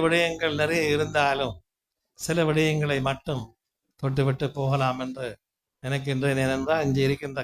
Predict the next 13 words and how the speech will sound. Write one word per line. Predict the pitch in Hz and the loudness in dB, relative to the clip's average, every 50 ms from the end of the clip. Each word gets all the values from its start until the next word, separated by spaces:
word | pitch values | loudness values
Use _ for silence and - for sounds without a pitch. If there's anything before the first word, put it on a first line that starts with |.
| - - | -6 -4
காலநிலை, | 139 143 147 147 143 143 147 143 139 151 156 160 160 - _ _ _ _ _ - | -2 0 0 0 0 0 0 -2 -2 -2 -2 -2 -4 -8 _ _ _ _ _ -6
வெப்பம் | 131 131 131 - 151 147 151 151 - - _ _ _ _ _ _ | -6 -2 2 2 2 2 2 0 -6 -14 _ _ _ _ _ _
எல்லாத்தையும் | 135 135 135 135 131 131 135 139 139 135 135 | -10 -6 -4 -2 -2 -2 -4 -4 -4 -4 -6
கருத்தில் | 135 120 120 - - 113 110 - 143 | -8 -10 -10 -12 -14 -16 -12 -10 -8
கொண்டு, | 139 127 113 107 - _ _ _ _ _ _ _ _ _ _ _ _ _ - - - - - _ _ - | -6 -6 -6 -8 -12 _ _ _ _ _ _ _ _ _ _ _ _ _ -20 -20 -20 -20 -20 _ _ -6
இந்த | 160 170 165 160 | -2 0 0 0
ஸ்கூலில் | - - 202 196 208 202 202 196 202 202 208 - _ _ _ _ _ _ _ _ _ _ _ _ _ _ _ _ _ _ _ _ _ _ _ _ _ _ _ - | 0 2 2 4 4 6 6 4 4 2 -4 -12 _ _ _ _ _ _ _ _ _ _ _ _ _ _ _ _ _ _ _ _ _ _ _ _ _ _ _ -6
இந்த, | - 185 202 214 202 180 | -2 0 2 4 4 4
இந்த | 175 190 202 202 196 - | 4 4 4 4 2 0
ஸ்கூலுக்கு | - - - 214 226 247 262 247 233 190 - - 233 254 233 185 | -2 -2 0 2 2 4 4 2 2 0 -4 -4 -2 0 0 2
என்ன | 180 196 202 202 - - | 2 2 2 0 0 -2
கடன்காரனாக்கின | - 160 156 180 185 185 196 196 185 180 180 170 165 156 151 147 135 135 147 139 143 160 170 196 - 226 - _ _ _ _ _ _ - | 0 2 2 2 2 2 2 2 2 2 2 2 2 0 0 0 -2 -4 -6 -4 -2 -2 -2 -2 -4 -8 -12 _ _ _ _ _ _ -12
இந்த | - - 170 | -10 -8 -8